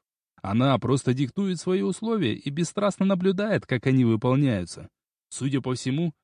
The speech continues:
всем нам предстоял реально жесткий отбор. Если всплывет информация о цели возникновения системы,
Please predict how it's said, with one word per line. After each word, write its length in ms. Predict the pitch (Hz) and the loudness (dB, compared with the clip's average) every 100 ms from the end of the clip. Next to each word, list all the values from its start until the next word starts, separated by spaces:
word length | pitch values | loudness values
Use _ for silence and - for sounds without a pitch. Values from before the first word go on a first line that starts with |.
| _ | _
всем 300 | - - 220 | -10 -4 0
нам 160 | 220 240 | 0 0
предстоял 540 | 202 117 139 156 180 | 0 -2 0 2 4
реально 460 | 117 98 151 202 123 | 2 2 2 2 0
жесткий 380 | 98 160 - 151 | 0 -2 0 -2
отбор. 380 | 143 156 123 - _ _ - | -2 -2 -2 -4 _ _ -4
Если 340 | 165 208 208 | 0 2 0
всплывет 460 | 190 - 190 190 180 | 0 0 2 4 4
информация 640 | 160 165 175 180 - 156 | 2 2 2 0 0 -2
о 160 | - 139 | 0 0
цели 260 | 175 165 | 2 4
возникновения 800 | 147 139 147 - 156 160 156 139 | 4 4 2 2 4 6 6 4
системы, 540 | - 147 - 190 165 | 2 -2 -2 0 -2